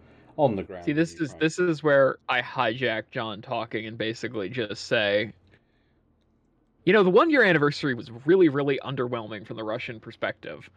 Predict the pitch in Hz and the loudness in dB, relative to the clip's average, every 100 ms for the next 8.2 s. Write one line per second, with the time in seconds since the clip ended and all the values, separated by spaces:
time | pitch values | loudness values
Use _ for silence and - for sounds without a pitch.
0 | _ 110 92 _ _ _ _ _ _ _ | _ -18 -18 _ _ _ _ _ _ _
1 | _ _ _ _ _ _ _ _ _ 180 | _ _ _ _ _ _ _ _ _ 4
2 | 208 - 160 180 175 139 127 127 135 156 | 4 0 0 2 2 -4 -8 -12 -12 -2
3 | 202 180 139 127 151 143 139 135 120 123 | 2 4 2 -4 -10 -2 2 2 0 -6
4 | 110 98 - 113 - 170 165 - 262 220 | -8 -10 -12 -10 -4 -2 -2 -4 -8 -6
5 | 180 - 143 135 - 127 110 131 - - | -8 -2 0 0 -4 -6 -4 -8 -14 -20
6 | _ _ _ 156 147 151 139 135 135 131 | _ _ _ 0 2 2 2 2 0 -4
7 | 131 - - - 131 123 123 127 120 120 | -10 -18 -20 -2 0 0 0 0 0 -4
8 | 120 - | -6 -14